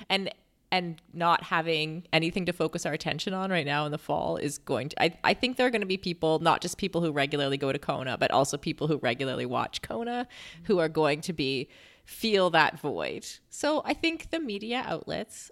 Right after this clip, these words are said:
are just trying to help fill that in. Um, I know, like, we are planning some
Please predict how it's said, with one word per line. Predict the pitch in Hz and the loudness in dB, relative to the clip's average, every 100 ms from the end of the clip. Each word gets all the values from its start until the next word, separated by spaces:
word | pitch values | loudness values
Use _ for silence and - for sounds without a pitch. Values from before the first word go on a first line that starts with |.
| - | -6
are | 214 | -4
just | 220 - | -6 -8
trying | - 220 | -6 -6
to | 226 | -4
help | 185 185 - - _ _ _ _ _ _ _ _ _ | -4 -6 -8 -20 _ _ _ _ _ _ _ _ _
fill | - - 233 226 220 | -10 0 4 4 2
that | 208 190 - | 0 0 0
in. | 131 127 151 180 - _ _ _ 175 | -4 -4 -6 -10 -12 _ _ _ -6
Um, | 170 156 151 151 170 - _ | -4 -4 -6 -8 -12 -14 _
I | 190 247 | 2 6
know, | 277 | 4
like, | 320 320 | 4 0
we | 240 240 | 0 4
are | 240 | 4
planning | - 240 220 220 226 | 4 0 0 0 -2
some | - 175 180 175 175 | -2 -2 -2 -6 -10